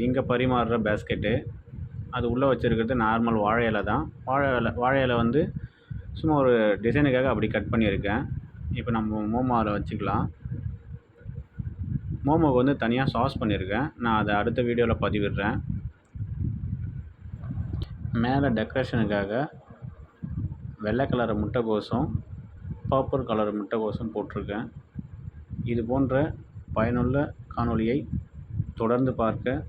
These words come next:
செஃப் முத்து எம் ஆர் கிச்சனை சப்ஸ்கிரைப் செய்யுங்கள் மற்றும் உங்கள் நண்பர்களுக்கும் பகிர்ந்து கொள்ளுங்கள்.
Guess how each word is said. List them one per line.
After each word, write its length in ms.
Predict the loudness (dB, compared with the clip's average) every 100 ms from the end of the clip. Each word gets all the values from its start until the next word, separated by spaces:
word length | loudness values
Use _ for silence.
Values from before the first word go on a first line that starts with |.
| -12 -14 -10 -8 -6 -8 -6
செஃப் 220 | -4 -2
முத்து 360 | -2 -2 0 0 0 -6 -12 _ -4 -2
எம் 220 | 2 4
ஆர் 200 | 4 2 -2 -18 -18
கிச்சனை 440 | -14 -6 0 2 2 -2 -16 -20 -12 -4
சப்ஸ்கிரைப் 600 | -4 -4 0 0 0 -6
செய்யுங்கள் 500 | -2 0 2 0 -2 -8 _ _ -20 -20 _ -4
மற்றும் 400 | -2 0 0 -2 -10 -18 -6
உங்கள் 260 | -2 0 2
நண்பர்களுக்கும் 760 | 0 2 2 2 0 0 -2 -2 -6
பகிர்ந்து 380 | -2 0 0 0
கொள்ளுங்கள். 440 | 0 0 0 -4